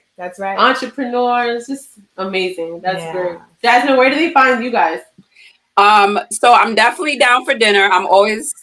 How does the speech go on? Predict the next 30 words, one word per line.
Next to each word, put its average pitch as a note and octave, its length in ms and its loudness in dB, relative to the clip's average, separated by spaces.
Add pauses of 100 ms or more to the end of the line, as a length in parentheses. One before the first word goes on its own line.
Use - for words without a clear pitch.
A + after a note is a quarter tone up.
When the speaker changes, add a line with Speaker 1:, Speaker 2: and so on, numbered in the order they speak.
(240)
Speaker 3:
down G#3 260 2
for G3 120 -4
dinner, A#3+ 680 0 (280)
good A#3+ 240 0
time, A3 320 2
good G#3 200 -6
vibes. D4+ 300 4
Speaker 2:
Come G4+ 520 -2
on, F#4+ 280 2
come E4+ 120 -2
on, G4 160 8
Speaker 3:
Love D#4 120 6
Speaker 2:
come D#4+ 100 -8
on, - 0 -
Speaker 3:
you - 120 -2
Speaker 2:
come A#4 100 4
on. - 280 0
Speaker 3:
guys. - 100 -6 (200)
Speaker 2:
We - 140 -10
going - 300 2
out. C4+ 320 0
We G5+ 100 -4 (720)
outside. - 320 -4
Speaker 3:
Thank C4 120 -6
you D4 160 -10
guys B3 200 4
for C#4+ 140 2
having B3 360 2
me. A#3+ 280 -8 (520)
Um, G#3 480 4